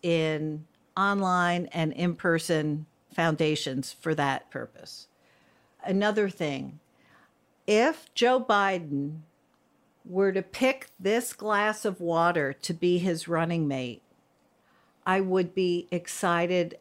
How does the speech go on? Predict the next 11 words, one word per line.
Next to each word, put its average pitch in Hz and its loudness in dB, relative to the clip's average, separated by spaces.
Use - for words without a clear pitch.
about 156 -2
voting 175 0
for 139 -8
them. 120 -10
If 247 2
he 247 -2
were 226 2
to 214 0
pick 220 -2
Tammy 208 2
Duckworth 139 -2